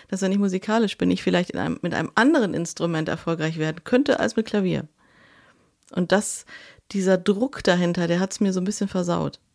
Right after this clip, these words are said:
Deswegen kann ich nicht einschätzen, ob meine Oma vielleicht jetzt traurig wäre, dass ich nicht auch Künstlerin geworden bin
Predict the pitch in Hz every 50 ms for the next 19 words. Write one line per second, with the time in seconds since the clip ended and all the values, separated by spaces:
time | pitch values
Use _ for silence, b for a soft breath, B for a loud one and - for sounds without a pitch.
0 | _ _ 180 - 190 - - 220 202 208 196 - 185 - - 202 214 254 277 254
1 | 262 247 220 - 214 247 254 - 247 226 - - 214 214 214 202 196 190 - 214
2 | 220 214 208 - 208 196 190 180 185 190 - - 180 - - - - - - -
3 | - - 165 190 226 285 277 - - 247 240 233 226 226 220 220 214 214 214 190
4 | 190 - 226 226 - - 240 247 - 240 233 233 226 226 220 208 202 208 214 214
5 | 220 208 208 214 220 220 226